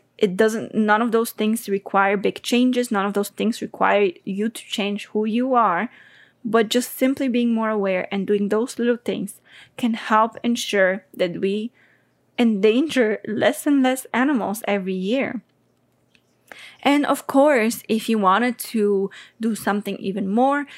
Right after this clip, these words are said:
you can always join cleanups. You can always volunteer different organizations. You can always try to spread the wor-, word, educate your family and friends and anyone <laughs> else that you meet. So,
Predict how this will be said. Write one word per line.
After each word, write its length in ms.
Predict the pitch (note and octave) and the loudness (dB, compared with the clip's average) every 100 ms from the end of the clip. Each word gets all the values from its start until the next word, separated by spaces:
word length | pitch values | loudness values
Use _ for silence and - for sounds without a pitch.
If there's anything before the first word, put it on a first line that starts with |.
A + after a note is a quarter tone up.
| - | -6
you 120 | A3+ | -6
can 160 | - A#3 - | -4 -4 2
always 400 | B3 C4 C4+ C4 | 4 4 0 0
join 280 | B3+ B3 A#3+ | 0 0 -2
cleanups. 680 | - G#3+ G#3+ G3+ G#3 - | -4 -4 -2 -2 -4 -8
You 60 | G#3+ | -8
can 180 | A#3 G3+ - | -6 -6 2
always 460 | G#3+ A#3 A#3+ A3+ | 2 4 0 -2
volunteer 640 | G#3+ G#3+ G#3+ A#3 G#3 G3 | 0 0 2 -2 -2 -2
different 340 | F#3+ G#3 G3+ G3+ | -4 -6 -4 -4
organizations. 880 | G#3 G#3 G#3+ G3 G3 - F#3+ F#3+ G3+ | -2 -2 -2 -2 -4 -4 -6 -6 -6
You 60 | |
can 180 | A3 A3 - | -4 -6 0
always 560 | G3 A#3 A3 A3+ B3 - | 2 4 2 -2 -4 -10
try 260 | - A3 | -2 -2
to 140 | A#3 B3 | -2 -14
spread 400 | - A3+ A3 A3 | -6 0 0 0
the 100 | G#3 | -2
wor-, 520 | G3 G3+ G3 F#3+ - | 0 0 0 -2 -4
word, 480 | - G3+ G#3 G3+ G#3 - - - | -4 2 2 2 -2 -12 -18 -2
educate 440 | G#3+ G#3 - G#3 | 0 0 -2 0
your 80 | G#3 | 0
family 360 | - G#3 G3+ F#3+ | 0 0 0 -2
and 120 | G3+ | -4
friends 460 | - A3+ A#3 B3+ | -2 0 2 0
and 140 | G3+ - | -2 -2
anyone 420 | G#3 G#3+ G#3 G#3 | -2 0 0 0
<laughs> 100 | A3 | 2
else 140 | B3 | 0
that 220 | - G#3 A3 | 2 0 0
you 60 | |
meet. 340 | G3+ F#3+ A#3 - - - | 0 2 0 0 -16 -16
So, 380 | - A#3+ A3+ | 0 2 2